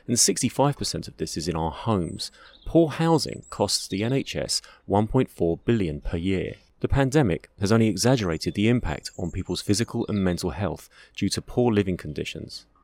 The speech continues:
Much of the existing housing stock out of the twenty-nine million in the U K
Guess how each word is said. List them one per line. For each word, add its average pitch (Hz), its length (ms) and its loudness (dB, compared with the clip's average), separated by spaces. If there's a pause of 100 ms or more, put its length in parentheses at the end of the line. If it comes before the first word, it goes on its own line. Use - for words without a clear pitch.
(160)
Much 165 240 0
of 160 60 -6
the 139 100 0
existing 107 440 0
housing 113 380 2
stock - 320 -8 (220)
out 98 160 -4
of 90 60 -14
the 98 80 -6
twenty-nine 110 680 0
million 107 300 2
in 80 80 -2
the 87 80 -2
U 95 180 0
K 78 300 -6